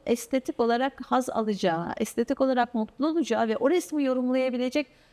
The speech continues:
unsurlara sahip mi? Bazen, e, çok sade bir resim bile, yani bir leke bile çok şey ifade edebilir. E, dolayısıyla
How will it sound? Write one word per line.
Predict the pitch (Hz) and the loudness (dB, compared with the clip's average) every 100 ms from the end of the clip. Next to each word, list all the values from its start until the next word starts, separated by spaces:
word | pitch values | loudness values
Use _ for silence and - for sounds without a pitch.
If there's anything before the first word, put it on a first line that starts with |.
| _ | _
unsurlara | 269 254 - 254 247 240 233 | 0 0 0 -2 0 -2 -2
sahip | 233 208 202 214 - | 0 -2 0 -2 -2
mi? | - 165 - _ _ _ 196 | -2 -4 -6 _ _ _ 0
Bazen, | 233 285 311 349 240 - 240 | 2 2 0 -2 -4 -2 0
e, | 254 | 0
çok | 247 330 - | 0 -4 -6
sade | - 269 262 269 294 | -4 0 2 2 0
bir | 254 214 | 0 0
resim | 196 - - 180 175 | -2 -2 -4 -2 -2
bile, | 151 170 370 339 - | 0 0 0 -4 -4
yani | 226 214 226 | -2 0 2
bir | 254 | 2
leke | 233 247 269 - 403 | 2 0 0 -2 0
bile | 262 254 392 - - | 2 2 0 -4 -6
çok | 320 - | -4 -2
şey | 285 | -2
ifade | 240 233 220 196 | 0 0 0 0
edebilir. | 180 170 - - - - _ _ _ _ | 0 0 -2 -2 -4 -12 _ _ _ _
E, | 208 208 208 | 2 2 2
dolayısıyla | 214 226 233 - 220 - | 0 0 0 0 0 0